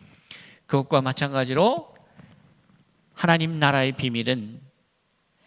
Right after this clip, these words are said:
작은 겨자씨 한 알이 땅에 떨어져서 죽-, 그것이, 에, 썩어져서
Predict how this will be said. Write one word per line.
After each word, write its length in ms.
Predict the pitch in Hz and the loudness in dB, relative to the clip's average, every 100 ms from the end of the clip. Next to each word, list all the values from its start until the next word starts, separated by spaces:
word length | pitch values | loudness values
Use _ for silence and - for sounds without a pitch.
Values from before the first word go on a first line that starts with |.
| - | -12
작은 520 | - - - 185 262 | -6 -4 -2 -2 -2
겨자씨 420 | 226 165 175 165 170 | 2 2 2 0 -2
한 160 | 151 | 0
알이 540 | 139 127 127 156 277 - _ _ _ _ _ _ | -2 -2 -2 -2 -4 -10 _ _ _ _ _ _
땅에 240 | - 143 135 | -2 -2 -2
떨어져서 840 | 147 131 123 120 143 170 277 302 _ _ _ | -2 -2 -2 -2 0 0 0 -8 _ _ _
죽-, 540 | - 214 _ _ _ | -10 -10 _ _ _
그것이, 540 | - 202 196 214 214 208 _ _ _ | -6 -2 -2 -2 -2 -6 _ _ _
에, 380 | - 123 - - _ 170 | -14 -12 -14 -18 _ -18
썩어져서 800 | - 196 254 262 160 - 104 | -6 -4 2 2 2 -4 -10